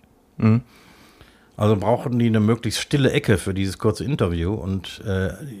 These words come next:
Speaker 2: aber irgendwie, ähm, <clears throat> keine Ahnung, braucht es da einen Grund, um da überhaupt reinzugehen. Und das war dann jetzt die, die, äh, Schüssel, weil die waren
Speaker 1: Ja, aber
Speaker 2: irgendwie
Speaker 1: gen-, gen-,
Speaker 2: sehr
Speaker 1: gen-,
Speaker 2: planlos.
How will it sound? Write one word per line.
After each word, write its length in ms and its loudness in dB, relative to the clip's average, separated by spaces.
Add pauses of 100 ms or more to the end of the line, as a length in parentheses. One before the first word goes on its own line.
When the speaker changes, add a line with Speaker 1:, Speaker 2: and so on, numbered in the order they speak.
(360)
Speaker 2:
aber 180 -8
irgendwie, 260 -2 (340)
ähm, 360 0 (280)
<clears throat> 280 -8
keine 240 2
Ahnung, 500 2
braucht 340 0
es 140 -2
da 220 6
einen 240 2
Grund, 380 6
um 160 0
da 100 2
überhaupt 340 -2
reinzugehen. 580 0
Und 160 -4
das 160 -4
war 80 0
dann 180 2
jetzt 520 -6
die, 380 -6 (100)
die, 360 -6
äh, 140 -6
Schüssel, 420 -2 (340)
weil 140 0
die 160 0
waren 380 2 (800)
Speaker 1:
Ja, 140 2
aber 80 4
Speaker 2:
irgendwie 20 2
Speaker 1:
gen-, 80 4
gen-, 80 0
Speaker 2:
sehr 360 4
Speaker 1:
gen-, 160 2 (160)
Speaker 2:
planlos. 720 0